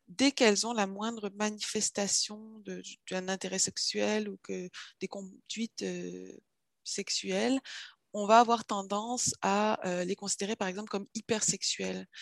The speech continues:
Il y a la même chose pour les personnes en situation de handicap par exemple. Euh, donc, euh, donc c'est, c'est, c'est comme si on les voit pas comme... Comme on considère pas leur sexualité comme entre guillemets normale, comme quelque chose qui va de soi,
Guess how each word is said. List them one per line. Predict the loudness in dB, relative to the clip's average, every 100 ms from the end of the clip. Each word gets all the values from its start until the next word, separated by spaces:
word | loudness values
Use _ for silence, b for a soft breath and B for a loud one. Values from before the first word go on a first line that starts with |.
| B 4
Il |
y |
a | 8
la | 10
même | 8 4
chose | 2 0
pour | 0
les | -2
personnes | 0 -4 -4 -4
en |
situation | -6 -2 -2 -4 -6
de | -10
handicap | -8 -10 -6 -6 -6
par | -8
exemple. | -8 -8 -12 -14 -20 B B B B -4
Euh, | 0 2 2 2 0
donc, | -2 -4 -4 -2
euh, | 0 0 -2 -10 _ _ -4
donc | -2 -4
c'est, | -2 -2
c'est, | 0 0 0
c'est | 0 0
comme | 2 4
si | 4 4
on | 2
les | 2
voit | 2 4
pas | 4 4
comme... | 2 0 -4 -12 b b b b b _ _ _ _
Comme | 6 6
on |
considère | 2 0 4 4 6
pas | 4
leur | 4 2
sexualité | -2 -2 0 -2 -2 -4
comme | -2 -6
entre | -8 -10
guillemets | -8 -6 -6
normale, | -4 -4 -4 -4 -2 -4 -6
comme | -8
quelque | -8 -8
chose | -6
qui | -8 -4
va | -4
de | -2
soi, | -4 2 2 2